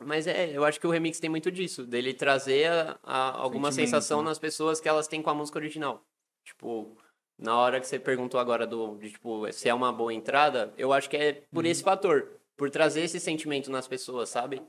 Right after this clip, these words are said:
Speaker 1: É, nem sempre uma música tão antiga, mas traz um bom sentimento,
Speaker 2: Uhum.
Speaker 1: porque a música tá, tipo, tá ali no, no mainstream agora, então, tipo, todo mundo conhece. No mínimo, as pessoas vão achar curioso,
Speaker 2: Uhum.
Speaker 1: sabe?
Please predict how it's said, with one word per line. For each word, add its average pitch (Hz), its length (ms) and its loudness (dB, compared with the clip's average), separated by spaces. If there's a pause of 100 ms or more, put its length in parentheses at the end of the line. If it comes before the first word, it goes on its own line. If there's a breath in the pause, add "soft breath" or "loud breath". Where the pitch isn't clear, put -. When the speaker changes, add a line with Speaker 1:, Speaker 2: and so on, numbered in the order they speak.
(480)
Speaker 1:
É, 120 340 4
nem 139 180 2
sempre 165 260 0
uma 156 140 4
música 147 320 0
tão 139 180 0
antiga, 160 580 4
mas 175 400 2
traz 202 300 2
um 208 100 2
bom 180 140 4
sentimento, 175 460 -2
Speaker 2:
Uhum. - 60 -14
Speaker 1:
porque - 200 -2 (180)
a 185 80 2
música 175 280 -2
tá, 156 260 2 (180)
tipo, 131 220 -10
tá 151 140 8
ali 156 200 6
no, 139 360 0 (360)
no 135 140 2
mainstream 151 560 2
agora, 185 420 4
então, 175 240 -2
tipo, 160 380 -6 (260)
todo 190 160 -2
mundo 226 140 -2
conhece. 226 480 0
No 185 160 6
mínimo, 262 340 4
as 254 120 2
pessoas 226 300 4
vão 208 120 0
achar 208 200 0
curioso, 202 400 0
Speaker 2:
Uhum. 110 40 -12
Speaker 1:
sabe? 135 320 -4